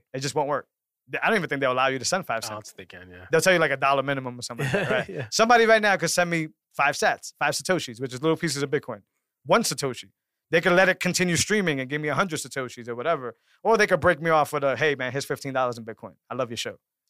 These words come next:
Speaker 2: Wow,
Speaker 1: And the
Speaker 2: man.
Speaker 1: fans are supporting, and I love you guys for that, for you guys reaching out. Um, the technology's not there for, like, your average person to kinda have it on their phone, but it's coming, right? So, I, I, creators need to get on board because this whole thing where, like,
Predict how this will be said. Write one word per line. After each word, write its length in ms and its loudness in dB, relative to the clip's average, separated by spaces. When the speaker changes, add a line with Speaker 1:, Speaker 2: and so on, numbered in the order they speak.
Speaker 2:
Wow, 420 -18
Speaker 1:
And 160 0
the 40 -2
Speaker 2:
man. 40 -8
Speaker 1:
fans 240 2
are 40 2
supporting, 440 2
and 100 -4
I 140 0
love 220 2
you 40 -2
guys 220 0
for 80 -6
that, 180 0
for 60 -10
you 80 -4
guys 180 0
reaching 280 -10
out. 180 -6
Um, 600 -2
the 80 0
technology's 640 0
not 220 2
there 180 4
for, 160 -4
like, 220 0
your 100 -2
average 260 -2
person 300 -6
to 300 -4
kinda 180 0
have 220 4
it 40 0
on 140 2
their 120 2
phone, 320 -2
but 100 -6
it's 80 -10
coming, 280 -4
right? 240 -4
So, 520 -2
I, 300 0
I, 60 -4
creators 500 2
need 120 0
to 60 -4
get 140 4
on 160 0
board 280 2
because 280 -4
this 140 0
whole 180 2
thing 280 -4
where, 260 2
like, 260 -2